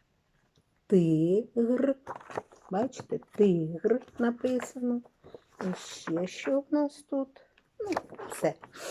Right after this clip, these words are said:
Це тварини. Це тварини, які живуть, де жарко. Ми з вами просто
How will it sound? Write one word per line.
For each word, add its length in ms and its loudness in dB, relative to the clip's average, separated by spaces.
Це 320 8
тварини. 840 6
Це 460 6
тварини, 1000 2
які 720 4
живуть, 1120 0
де 460 10
жарко. 1300 0
Ми 280 8
з 80 -4
вами 300 4
просто 420 8